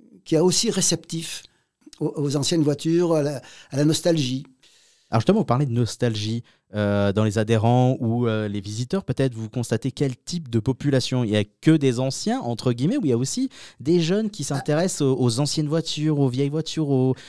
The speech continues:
Speaker 2: voilà, aux vieux moteurs ?
Speaker 1: Oui, alors c'est, c'est intéressant cette question, parce que, en fait, ça intéresse tout le monde. On s'aperçoit que,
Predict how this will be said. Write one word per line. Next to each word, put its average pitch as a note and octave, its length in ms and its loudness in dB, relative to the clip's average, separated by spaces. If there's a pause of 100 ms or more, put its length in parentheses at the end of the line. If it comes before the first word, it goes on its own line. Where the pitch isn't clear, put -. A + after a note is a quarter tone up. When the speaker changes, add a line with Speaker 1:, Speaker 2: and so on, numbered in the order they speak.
(180)
Speaker 2:
voilà, C3+ 300 2
aux - 20 0
vieux B2 200 2
moteurs ? D3+ 480 2
Speaker 1:
Oui, F#3+ 720 -2
alors E3+ 280 -6
c'est, - 200 -6
c'est - 260 -4
intéressant C#3+ 420 -4
cette A#2 200 -12
question, - 320 -12
parce - 220 -8
que, C3+ 480 -2 (400)
en D3 80 -12
fait, F3+ 180 -2
ça - 80 0
intéresse B2 300 -2
tout B2 100 -8
le A2 60 -10
monde. E2+ 240 -14 (480)
On D#3 60 -4
s'aperçoit F#3+ 580 0
que, C#3+ 240 -2